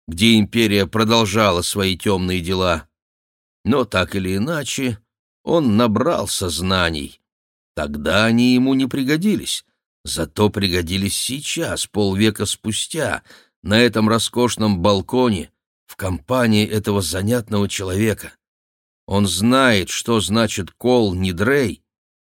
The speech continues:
потому что в брошюрке сказано было, что это молитва, которая читается в канун Дня Искупления.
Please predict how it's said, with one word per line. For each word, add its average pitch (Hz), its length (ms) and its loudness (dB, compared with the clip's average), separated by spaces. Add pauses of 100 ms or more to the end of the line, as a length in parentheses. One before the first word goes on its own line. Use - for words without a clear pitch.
(120)
потому 104 320 0
что 107 220 0
в 87 100 -2
брошюрке 98 760 -6
сказано 110 560 -2
было, 113 300 2
что - 220 -6
это 110 220 -4
молитва, 101 720 -2 (400)
которая 127 400 2
читается 127 680 0
в - 100 -10
канун 120 540 2
Дня 123 360 0
Искупления. 120 960 -6